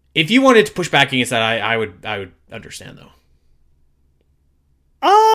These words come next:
Speaker 2: I'm, I'm fine with that. I won't push, I won't push too hard against that. One, one last thing that I, that I'll mention, and this doesn't really change my ranking, but you mentioned, um,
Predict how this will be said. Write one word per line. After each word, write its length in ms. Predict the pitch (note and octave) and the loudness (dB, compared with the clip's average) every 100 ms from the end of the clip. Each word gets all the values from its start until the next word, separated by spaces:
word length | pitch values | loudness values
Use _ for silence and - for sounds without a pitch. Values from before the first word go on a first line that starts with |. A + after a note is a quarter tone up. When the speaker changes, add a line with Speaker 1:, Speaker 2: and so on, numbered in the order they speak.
| - | 0
Speaker 2:
I'm, 420 | G#4 C#4+ D4 A#3+ | 0 2 0 0
I'm 200 | A#3 B3+ | 2 2
fine 260 | - D3 C3 | 2 0 0
with 120 | B2+ | -2
that. 200 | B2+ B2+ | 0 2
I 60 | F3 | 2
won't 240 | F#3+ D3+ | 2 2
push, 340 | D#3+ C#3 - | 0 0 -6
I 100 | - | -6
won't 160 | F3+ D#3 | -4 -2
push 220 | D#3 B2+ | -4 -6
too 140 | - C3+ | -4 -2
hard 180 | A#2+ | -2
against 320 | A#2 A2+ A#2+ - | -4 -6 -8 -4
that. 280 | A#2 A#2 - - - _ _ _ | -2 -2 -6 -20 -20 _ _ _
One, 280 | G#3 D4+ A3 | 2 4 4
one 180 | B3+ B3+ | 4 4
last 360 | D#3 F3 - | 4 2 2
thing 200 | A3+ A3 | 0 4
that 120 | G#3 | 4
I, 260 | G3 G3 G3 C#3+ | 4 2 0 0
that 120 | F3 | 2
I'll 140 | E3+ | 2
mention, 540 | E3 E3+ E3+ G3 F#3 C#3 | 2 -2 -2 -4 -2 0
and 360 | C#3 C3 B2+ | 0 0 -4
this 220 | D3 F3+ | -4 -2
doesn't 220 | B3 A3+ F#3+ | 0 0 2
really 200 | F3 D3 | 0 0
change 300 | D3+ D3 B2+ | 0 -2 -2
my 120 | B2+ | -4
ranking, 440 | A2 A2 A#2 A#2 | -4 -6 -6 -6
but 140 | A#2+ B2+ | -4 -2
you 140 | D3 | 0
mentioned, 500 | E3 E3+ E3 C#3 C3 | 0 -2 -2 -2 0
um, 320 | B2 A2+ A2 | 0 0 -6